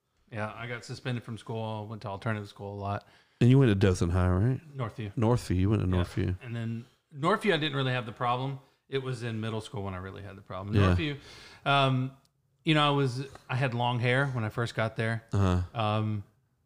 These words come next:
Speaker 1: and I was wearing, like, Toy Machine shirts
Speaker 2: Yeah.
Speaker 1: and stuff like that. And, um, this dude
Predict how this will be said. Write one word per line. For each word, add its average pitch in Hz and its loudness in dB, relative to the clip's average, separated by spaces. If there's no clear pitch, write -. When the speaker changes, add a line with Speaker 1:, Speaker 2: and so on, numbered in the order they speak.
Speaker 1:
and 110 -2
I 110 0
was 107 -6
wearing, 104 0
like, 101 -8
Toy 107 -6
Machine 104 -4
shirts 98 -6
Speaker 2:
Yeah. 90 6
Speaker 1:
and 92 -2
stuff 101 -18
like 92 -10
that. 95 -2
And, 98 -6
um, 107 0
this 123 2
dude 113 4